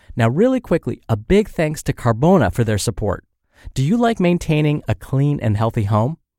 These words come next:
If you're trying to get rid of a stubborn stain, look no further than Carbona. Their selection of household cleaning products includes the two-in-one carpet cleaner,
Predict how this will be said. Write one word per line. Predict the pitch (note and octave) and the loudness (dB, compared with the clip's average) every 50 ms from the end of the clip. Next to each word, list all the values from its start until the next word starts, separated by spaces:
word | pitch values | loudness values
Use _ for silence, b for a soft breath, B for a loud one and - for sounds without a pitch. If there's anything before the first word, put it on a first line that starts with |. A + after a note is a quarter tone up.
| _ _ _ _ | _ _ _ _
If | - - - - | -6 -6 0 0
you're | D#3+ A#3 | 0 0
trying | A#3+ - B3+ A#3 A3+ | 2 0 0 0 0
to | G#3+ | 0
get | F#3+ F#3 D3 | -2 -2 -2
rid | D#3 F#3+ G3 C3 | 0 0 0 0
of | G#2+ | 0
a | A2+ | -2
stubborn | - - - B2+ B2 C3 B2 | -4 -4 -4 -4 -2 -2 -4
stain, | A2 - - - A#2+ B2 C#3+ F3 G3 - _ _ _ - | -4 -4 -4 -4 -2 -2 -4 -6 -8 -10 _ _ _ -6
look | C3 B2+ - | -4 -4 -4
no | - A#2 A#2+ B2+ D#3+ G#3 | -2 0 0 2 2 0
further | G3+ - - A#3 A#3+ A#3+ F#3 C#3+ B2 A#2+ B2+ - - | -2 -2 -2 -2 -2 0 0 -2 -2 -2 -4 -8 -6
than | - B2+ A#2 | -4 -4 -2
Carbona. | - - A#2 A#2 A#2 G#2+ F#2+ F2 - _ _ _ _ _ _ _ _ _ | 0 0 0 2 0 0 -2 -4 -8 _ _ _ _ _ _ _ _ _
Their | - E3 G#3+ | 2 2 2
selection | A3 - A#3 A3 G#3+ G#3 - - G3+ F#3+ | 2 0 -4 -4 -4 -6 -6 -6 -6 -6
of | - | -6
household | - - D3+ E3 F3 - - E3+ D#3+ - | -4 -2 -2 -2 -2 -2 -4 -4 -6 -6
cleaning | - - D3+ D3 D#3 D#3 | -6 -6 -4 -4 -4 -6
products | D3+ - D3+ D3 D3+ E3 - - - - | -4 -2 -2 -2 -2 -4 -6 -10 -12 -8
includes | - C3 B2 - C3+ C3+ C3 B2 - | -8 -8 -6 -2 -2 -2 -2 -2 -4
the | - A2+ G#2 | -6 -6 -6
two-in-one | - - - D3+ E3 F#3+ G3 F#3+ F#3+ G#3 G3+ D#3 D3 | -6 -6 -4 -2 0 0 0 0 0 0 0 0 -2
carpet | C#3 - - F3 F#3+ F3+ - - | -4 -2 0 0 0 0 -2 -6
cleaner, | - A#2+ A#2 G#2 G2 E2+ F2 | -4 -2 -2 0 -2 -4 -6